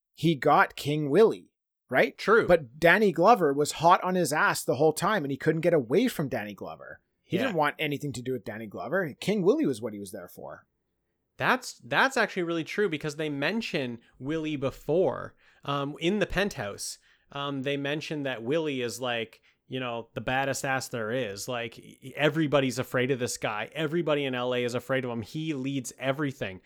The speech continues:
Speaker 2: So maybe that's what the Predator went there for. He went there for Willie. But then Harrigan is the one who got in the way and won. He won that battle.
Speaker 1: Yeah. And they got engaged with the wrong guy.
Speaker 2: So fucking good, man.
Speaker 1: Now, um,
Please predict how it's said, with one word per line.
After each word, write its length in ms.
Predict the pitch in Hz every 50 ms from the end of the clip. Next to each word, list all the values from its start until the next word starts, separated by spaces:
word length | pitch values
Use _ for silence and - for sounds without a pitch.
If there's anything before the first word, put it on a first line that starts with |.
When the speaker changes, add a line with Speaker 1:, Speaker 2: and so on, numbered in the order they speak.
| _ _ _
Speaker 2:
So 160 | - - 170 151
maybe 400 | 135 135 143 165 202 214 226 190
that's 280 | 165 147 139 135 -
what 140 | - 139 131
the 80 | 143 120
Predator 400 | - - 131 127 127 123 123 127
went 240 | 127 165 233 254
there 100 | - 302
for. 240 | - - - 123 107
He 120 | 104 123 131
went 240 | 156 202 254 262
there 100 | - 320
for 160 | 254 - - 151
Willie. 400 | 123 120 117 107 98 95 92 - _ _ _ _
But 220 | - 139 135 -
then 520 | - 131 131 156 180 160 127 113 107 110 110 - _ _ _ _ _ _ _ _ _ _ _ _ _ _ _ _
Harrigan 600 | _ - 127 139 180 214 208 151 120 117 110 107
is 180 | 107 110 101 110
the 120 | 131 123
one 360 | 120 123 123 123 123 123 120
who 140 | 117 127 135
got 280 | 123 131 127 131 143 135
in 140 | 143 139
the 100 | 135 123
way 560 | 113 110 113 127 160 190 - - - - - _ _ _
and 320 | 143 143 135 113 104 98
won. 340 | 107 143 196 220 - 98 98
He 200 | 104 113 175 190
won 360 | 147 120 135 165 175 165 147
that 200 | 139 131 127 113
battle. 440 | - 131 143 139 127 - - - - _
Speaker 1:
Yeah. 140 | - 107 117 - - - _ _ _ _
And 100 | - 107
they 40 | 107
got 180 | 110 120 98 -
engaged 300 | 113 - 123 120 117 117
with 100 | 120 -
the 60 | 120 117
wrong 180 | 107 110 117
guy. 300 | 113 117 113 113 107 95 - _ _ _ _ _
Speaker 2:
So 360 | - - - - 202 202 - _ _ _ _ _ _ _
fucking 360 | - 160 156 - 151 123 110 92
good, 240 | 110 139 165 135
man. 320 | 117 98 98 110 139 175 - _ _ _
Speaker 1:
Now, 480 | 156 151 156 156 151 151 147 147 143 -
um, 420 | - 151 151 147 147 147 143 147